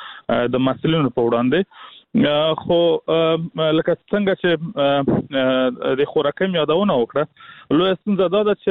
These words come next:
حتی خصوصي پوهنتونونو کې تر کوم ځایه پورې چې زه هم خبر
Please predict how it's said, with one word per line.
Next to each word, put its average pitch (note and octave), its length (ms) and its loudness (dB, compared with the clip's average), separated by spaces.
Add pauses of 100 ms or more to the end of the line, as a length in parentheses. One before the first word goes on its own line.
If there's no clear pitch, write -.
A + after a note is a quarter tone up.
حتی D#3 180 -2 (100)
خصوصي D#3 300 -2 (100)
پوهنتونونو E3 440 0
کې B2+ 360 0
تر B2+ 60 -4 (100)
کوم D#3+ 160 2
ځایه D#3 220 -2
پورې C#3 200 0
چې C#3+ 160 0
زه D#3 140 0
هم E3+ 60 0 (100)
خبر A#2+ 240 0